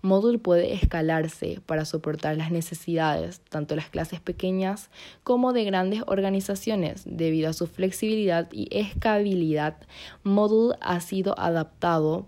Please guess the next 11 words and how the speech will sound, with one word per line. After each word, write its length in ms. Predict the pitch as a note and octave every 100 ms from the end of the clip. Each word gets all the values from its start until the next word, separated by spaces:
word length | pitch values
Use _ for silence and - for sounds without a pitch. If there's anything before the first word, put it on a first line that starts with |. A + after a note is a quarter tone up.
| -
para 400 | D#3+ D#3+ E3 -
usarse 680 | F3+ - F#3 F3+ F#3 - -
en 180 | E3+ E3+
educación, 680 | E3+ D#3+ E3 D#3 - D#3+ D#3
negocios, 640 | - D#3+ D#3 D#3+ - E3 -
organizaciones 840 | D#3+ D#3+ E3 F3 - F#3+ F#3+ G#3
no 380 | G3+ F#3+ G3 G#3+
lucrativas 720 | A3+ A3+ G3+ E3 F3 F3 G3+
y 60 | -
contextos 720 | - E3+ E3 E3 - G3 G#3
comunitarios. 1300 | - F3+ E3+ D#3+ D#3 D3+ - - - - - -